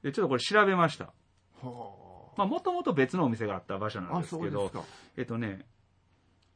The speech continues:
Speaker 1: もともとはね、
Speaker 2: うん。
Speaker 1: バーバー原さんやったんですよ、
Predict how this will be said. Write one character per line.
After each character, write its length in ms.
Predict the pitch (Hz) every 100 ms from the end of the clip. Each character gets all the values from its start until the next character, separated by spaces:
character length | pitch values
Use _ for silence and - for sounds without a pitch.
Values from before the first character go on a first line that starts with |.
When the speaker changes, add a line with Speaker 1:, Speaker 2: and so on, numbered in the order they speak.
| -
Speaker 1:
も 160 | 135 226
と 200 | - 233
も 160 | 226
と 160 | 220 208
は 120 | 170
ね、 220 | 156 113 98
Speaker 2:
う 20 |
ん。 40 | 98
Speaker 1:
バ 300 | 185 226 165
ー 20 |
バ 140 | 107
ー 40 | 92
原 260 | 147 135
さ 100 | 139
ん 60 | 117
や 60 |
っ 60 | 85
た 80 | -
ん 20 |
で 60 |
す 20 |
よ、 60 | 104